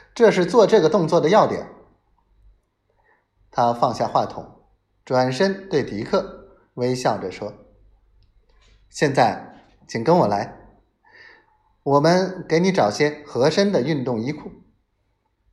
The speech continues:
他们离开玻璃办公室，进入一间一尘不染的存衣间。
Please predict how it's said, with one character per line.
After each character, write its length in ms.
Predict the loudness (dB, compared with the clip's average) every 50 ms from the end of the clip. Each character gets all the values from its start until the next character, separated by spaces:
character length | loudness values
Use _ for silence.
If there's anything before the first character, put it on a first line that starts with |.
| _ _ _ _ _ _ _ _ _ _ _ _ _ _ -20 -20 -20 _ _ _ -2
他 100 | 2 4
们 160 | 4 4 4
离 160 | 2 0 0
开 220 | 2 4 4 4
玻 240 | 4 2 2 2 2
璃 120 | 2 2 0
办 140 | 0 0
公 140 | 0 -2 -2
室， 340 | -4 -6 -8 -10 -12 -16 -20 _ _ _ _ _ _ _ _ _ -20 -20 -20 _
进 200 | -4 -2 0 0
入 100 | 2 2
一 100 | 0 0
间 460 | 0 0 0 0 -2 -2 -8 -14 -12 -6
一 240 | -2 0 2 2 0
尘 280 | 0 -2 -6 -6 -4
不 100 | -2 0
染 260 | 0 0 0 -4 -6
的 140 | -8 -8 -8
存 180 | -8 -8 -8 -8
衣 120 | -8 -6
间。 360 | -6 -6 -6 -6 -10 -16 -20